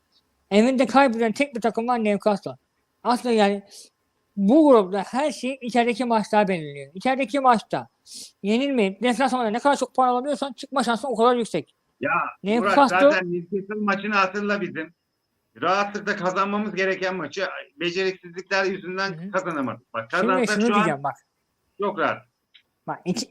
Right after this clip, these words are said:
Speaker 1: şu an dört takımda ikişer tane iki, iç saha maç yapmış. Paris Saint-Germain altı, Milan dört, Dortmund dört, Newcastle üç puan almış. Şimdi Milan içeride, e, Dortmund'la oynuyor. İster istemez bir avantajı var. İç saha avantajı var.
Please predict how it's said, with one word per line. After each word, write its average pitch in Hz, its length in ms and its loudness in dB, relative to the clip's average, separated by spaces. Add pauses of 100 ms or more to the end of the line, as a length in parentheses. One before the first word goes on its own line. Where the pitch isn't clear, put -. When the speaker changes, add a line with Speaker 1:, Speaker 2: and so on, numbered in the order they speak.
(140)
Speaker 1:
şu 240 160 6
an 254 140 6
dört 294 160 6
takımda 254 300 -2
ikişer 269 300 -2
tane 269 340 -4
iki, 247 260 -8
iç 262 140 -8
saha 254 240 2
maç 247 200 0
yapmış. 226 440 -8
Paris 226 260 4
Saint-Germain 247 420 -6
altı, 247 420 0 (520)
Milan 208 460 -2
dört, 302 200 -4 (300)
Dortmund 233 440 0
dört, 285 200 -4 (200)
Newcastle 254 460 -6
üç - 180 -8
puan 196 200 2
almış. - 400 -12 (580)
Şimdi 247 240 -6
Milan 262 280 2
içeride, 254 500 0 (120)
e, 202 60 -16 (340)
Dortmund'la 254 420 0
oynuyor. 226 320 -4
İster 233 240 0
istemez 233 340 0
bir 240 60 0
avantajı 208 560 4
var. 196 220 4
İç 180 140 -12
saha 180 180 -2
avantajı 160 440 -6
var. 285 140 -10